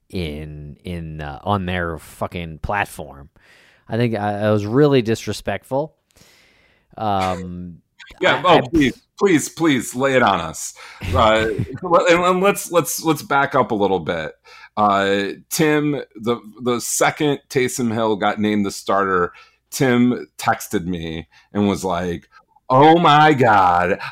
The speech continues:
Speaker 2: I can start three quarterbacks. This is amazing." And he did the, the, uh, the Jack Nicholson laugh, um, from Departed. He deep faked his
Speaker 1: Uh.
Speaker 2: face on it and sent it to me. And I'm like, "Great, dude. I'm,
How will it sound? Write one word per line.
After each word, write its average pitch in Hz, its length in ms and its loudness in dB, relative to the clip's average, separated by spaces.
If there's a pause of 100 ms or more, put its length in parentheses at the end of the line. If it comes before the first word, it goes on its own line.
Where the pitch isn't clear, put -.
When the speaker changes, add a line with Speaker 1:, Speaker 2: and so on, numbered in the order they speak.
Speaker 2:
I 139 120 6
can 135 200 4
start 98 520 2
three 170 240 0
quarterbacks. 104 920 4
This 165 160 0
is 151 100 -8
amazing." 143 680 2
And 139 100 2
he 143 60 4
did 135 240 0
the, 139 280 6 (240)
the, 139 120 4
uh, 104 800 2
the 107 160 -2
Jack 120 320 0
Nicholson 143 680 0
laugh, 139 640 -2 (340)
um, 110 540 2 (260)
from 120 280 4
Departed. 143 680 2 (200)
He 311 680 -2
deep - 260 4
faked 143 260 4
his 139 260 4
Speaker 1:
Uh. 147 60 -6
Speaker 2:
face 147 280 -8
on 156 260 4
it 135 120 -2
and 120 120 2
sent 131 280 0
it 156 140 -2
to 160 100 -2
me. 151 300 0 (280)
And 135 100 2
I'm 143 120 4
like, 135 260 2
"Great, 131 380 2
dude. 92 280 -2
I'm, 113 320 2